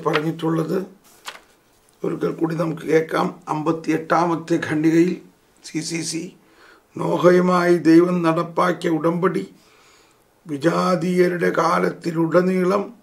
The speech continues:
സുവിശേഷത്തിൻ്റെ സാർവത്രിക പ്രഘോഷണ ഘട്ടം വരെ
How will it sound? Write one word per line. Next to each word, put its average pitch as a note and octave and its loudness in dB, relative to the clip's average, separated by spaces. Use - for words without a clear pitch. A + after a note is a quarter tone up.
സുവിശേഷത്തിൻ്റെ F3+ -2
സാർവത്രിക G3+ 2
പ്രഘോഷണ E3 0
ഘട്ടം D#3 -2
വരെ C3+ 0